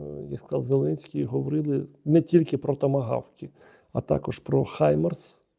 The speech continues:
і про «Атакамс». Е, за словами Зеленського, і с-,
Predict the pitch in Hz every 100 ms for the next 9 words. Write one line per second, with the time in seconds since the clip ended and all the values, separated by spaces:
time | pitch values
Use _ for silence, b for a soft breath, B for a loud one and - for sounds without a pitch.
0 | _ - 151 143 151 135 143 147 - 127
1 | 123 123 - - _ b b b b _
2 | _ - 110 127 123 151 151 123 131 156
3 | 170 - 139 135 147 - _ 143 143 139
4 | 127 -